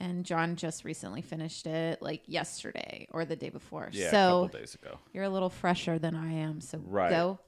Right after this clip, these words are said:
Speaker 2: All
Speaker 1: for
Speaker 2: right.
Speaker 1: it.
Speaker 2: So now that we've done our pleasantries, we'll recap the plot for those who either have not read the book but are for <laughs> some reason listening to us.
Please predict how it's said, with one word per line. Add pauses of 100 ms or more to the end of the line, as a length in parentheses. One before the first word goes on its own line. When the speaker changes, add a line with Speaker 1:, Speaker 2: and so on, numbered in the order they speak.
(160)
Speaker 2:
All
Speaker 1:
for
Speaker 2:
right.
Speaker 1:
it.
Speaker 2:
So
now
that
we've (540)
done
our
pleasantries, (100)
we'll
recap
the
plot
for
those
who
either (580)
have
not
read
the
book
but
are
for
<laughs>
some
reason
listening
to
us.